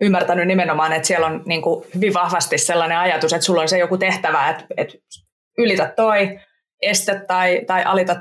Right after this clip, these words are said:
tämä tai heilahduksella tonne, mut et sit sitä, just sitä tekniikkaa, sitä tapaa, miten se tulee se tehtävä suorittaa ja tavallaan ongelma ratkaista, niin sitä ei ole niin kuin ollenkaan niin paljon, ää, just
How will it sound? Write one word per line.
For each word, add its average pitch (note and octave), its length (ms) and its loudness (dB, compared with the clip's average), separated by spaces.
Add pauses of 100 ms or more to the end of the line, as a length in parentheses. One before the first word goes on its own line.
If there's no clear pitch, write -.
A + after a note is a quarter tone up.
tämä F#3 360 0
tai E3+ 440 0 (520)
heilahduksella F3 640 2
tonne, E3+ 420 0 (180)
mut E3 220 0
et E3 100 -2
sit F3 160 -2
sitä, F3+ 380 -2 (500)
just E3+ 180 0
sitä E3+ 340 -2
tekniikkaa, F#3+ 540 0
sitä F3 140 -2
tapaa, F#3 640 0
miten F3+ 440 0
se E3+ 140 -2
tulee E3 300 2
se E3 80 -4
tehtävä E3+ 340 -2
suorittaa E3 580 0
ja - 60 0
tavallaan D#3+ 360 0
ongelma E3+ 260 0
ratkaista, F3 440 -2
niin D#3+ 100 0
sitä E3 220 -2
ei D#3 140 2
ole D#3 100 2
niin D#3 140 -2
kuin D#3+ 240 -2 (100)
ollenkaan F3 380 0
niin F3 160 0
paljon, D3+ 360 -2 (560)
ää, D#3 300 2 (680)
just E3 280 2